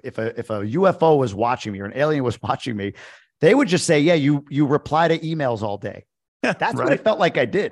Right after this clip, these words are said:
Speaker 1: right? Like,
Speaker 2: <laughs> Yeah.
Speaker 1: no matter what my role was or responsibility, it was like, "Shoot me an email on that. Did you reply to that email? Did you get that email thread? All right, we ready to send that email, that big bro-, broad email?"
Speaker 2: <laughs>
Speaker 1: Everything was email. So
Speaker 2: Right.
Speaker 1: in the year after I left my job,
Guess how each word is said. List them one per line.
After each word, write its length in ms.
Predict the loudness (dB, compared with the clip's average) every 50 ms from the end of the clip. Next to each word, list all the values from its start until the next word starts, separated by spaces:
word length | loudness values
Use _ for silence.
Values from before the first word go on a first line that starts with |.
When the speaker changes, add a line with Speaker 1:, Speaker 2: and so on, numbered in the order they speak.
| -6 -2
Speaker 1:
right? 200 | -2 -2 0 0
Like, 160 | -2 -4 -4
Speaker 2:
<laughs> 40 | -6
Yeah. 240 | -8 -6 -6 -6 -8 -8 _ -8
Speaker 1:
no 40 | -4
matter 160 | -2 -2 0
what 160 | 0 0 0
my 120 | 0 0 0
role 280 | 0 0 -2 -2 0
was 180 | 0 0 0 0
or 60 | -2
responsibility, 600 | -4 -2 -2 -2 -2 -2 -4 -6 -6 -4 -4 -4
it 40 | -6
was 120 | -6 -8
like, 120 | -10 -10 -8
"Shoot 160 | -8 -10 -6
me 100 | -4 -4
an 60 | -4
email 240 | -2 0 0 2 2
on 140 | 2 0 0
that. 180 | 0 -2 -2
Did 100 | -4 -8
you 80 | -12 -12
reply 200 | -4 -2 0 0
to 60 | 0
that 100 | 0 -2
email? 260 | -2 -4 -2 -4 -4
Did 60 | -4 -6
you 60 | -8
get 100 | -8 -8
that 120 | -6 -6
email 180 | -2 -2 -2 -2
thread? 240 | 0 0 0 2 2
All 60 | 2
right, 160 | 0 -2 -4 -8
we 100 | -10 -8
ready 300 | -4 -4 -4 -4 -4 -8
to 60 | -8
send 240 | -6 -4 -4 -2 -2
that 140 | -2 -2 -2
email, 380 | -4 -4 -6 -6 -4 -4 -4
that 200 | -4 -6 -6 -8
big 240 | -10 -10 -12 -12 -12
bro-, 240 | -8 -6 -4 -4 -2 0
broad 260 | 2 2 4 4 2
email?" 300 | 0 -2 -4 -6 -8 -10 _ _ _ _
Speaker 2:
<laughs> 220 | _ _ -10 -6 -4
Speaker 1:
Everything 520 | -2 0 0 2 2 2 2 2 0 0
was 260 | 0 0 -2 -2 -6 -4
email. 520 | -2 -2 -2 -2 -2 -2 -4 -4 -8 -12 _ _ _ _ _ _ -2
So 100 | 2 2
Speaker 2:
Right. 80 | 4 4
Speaker 1:
in 60 | 4
the 100 | 2 2
year 380 | 0 0 -2 0 0 2 2 2
after 300 | 2 0 -2 0 2 2
I 100 | 2 4
left 260 | 4 2 0 -2 -2
my 140 | -4 -4 -2
job, 520 | 0 0 0 2 2 0 0 -2 -4 -8